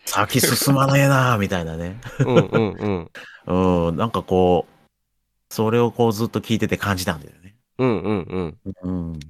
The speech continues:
Speaker 2: ですよね。
Speaker 1: そう。<laughs> あのよ、そうなんですよ。
Speaker 2: う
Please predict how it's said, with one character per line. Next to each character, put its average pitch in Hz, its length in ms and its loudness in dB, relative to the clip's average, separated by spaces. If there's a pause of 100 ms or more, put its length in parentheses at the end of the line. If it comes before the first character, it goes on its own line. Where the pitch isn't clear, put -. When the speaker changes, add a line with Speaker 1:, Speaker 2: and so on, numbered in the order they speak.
(920)
Speaker 2:
で 98 100 -6
す 95 120 -6
よ 82 100 -4
ね。 131 320 0 (800)
Speaker 1:
そ 73 540 -10
う。 - 40 -12
<laughs> - 1400 -10
あ 82 40 -18
の 80 100 -18
よ、 82 720 -12
そ 101 300 -6
う 110 40 0
な 92 140 -2
ん 82 40 -10
で 80 120 -6
す - 180 -14
よ。 80 100 -6
Speaker 2:
う - 20 -10